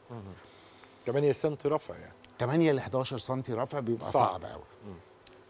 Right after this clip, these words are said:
Speaker 2: كل ما اقل من ستة سنتي لسبعة سنتي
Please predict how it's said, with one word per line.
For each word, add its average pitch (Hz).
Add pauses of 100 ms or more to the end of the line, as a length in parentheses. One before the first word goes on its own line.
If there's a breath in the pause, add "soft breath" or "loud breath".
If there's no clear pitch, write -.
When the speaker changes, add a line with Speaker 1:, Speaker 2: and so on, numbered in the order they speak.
Speaker 2:
كل 196
ما 147
اقل 165
من 120
ستة 143
سنتي 135
لسبعة 127
سنتي 151